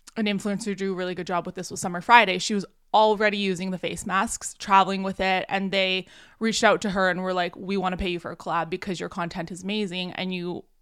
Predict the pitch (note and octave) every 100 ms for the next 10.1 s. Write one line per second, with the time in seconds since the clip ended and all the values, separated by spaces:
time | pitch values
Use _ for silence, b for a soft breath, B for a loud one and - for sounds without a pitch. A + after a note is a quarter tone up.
0 | _ G3+ F#3 G3+ F3 F3+ F#3 F#3 G3 -
1 | F#3 F#3+ D#3+ B2 - F#3 - F#3 F3 E3+
2 | E3+ E3 E3+ E3 - G3 F#3+ B B B
3 | - G#3 D4+ E4 - A3+ G3+ G3 F#3 D#3+
4 | E3+ F#3 F#3+ G3+ - A3 A3 G3 F#3+ F#3
5 | F#3+ F3+ F3+ - B B B B _ _
6 | _ _ _ _ _ - A#3+ A3 A3 G#3+
7 | G3+ A3+ A3+ A3+ - F#3 F#3+ G#3+ A#3+ -
8 | G#3 F#3+ F#3 F#3 - E3+ F#3 F#3+ G3+ G3+
9 | G#3 G#3 F#3+ F#3+ F3+ F#3 G#3+ G#3 A#3 A3+
10 | A3+